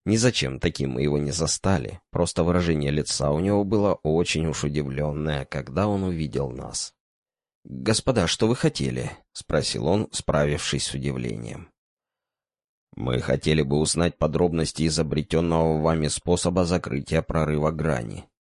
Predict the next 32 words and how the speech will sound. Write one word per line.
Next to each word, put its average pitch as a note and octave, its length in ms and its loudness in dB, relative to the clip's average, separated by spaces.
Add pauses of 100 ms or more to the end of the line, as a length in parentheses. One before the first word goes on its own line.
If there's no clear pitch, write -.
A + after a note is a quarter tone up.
говорю, D#2 420 2
протискиваясь F2 760 0
через D2+ 360 0
остальных C2 600 -4
и E2+ 40 0
выходя F2+ 440 0
к - 100 -10
нему. A#1+ 400 -10 (840)
"Господин E2 540 -2
констебль, D#2 800 0
рад G2+ 280 0
видеть G2 300 0
вас G2 180 2
живым", — F2+ 560 -2 (200)
поприветствовал C#2 760 -2
он B1 160 -6
меня. B1 340 -8 (720)
"А G#2 140 0
что A#2 200 2
касается G#2 520 2
способа F#2 460 0
закрытия F2 440 0
грани, F2 600 0
нам G2+ 280 0
сильно G2+ 400 2
помогли F#2+ 480 2
те F#2+ 240 2
записи, F#2 460 2
которые F2+ 400 2
вы F2+ 100 2
нам F2+ 220 2
передали. E2+ 640 0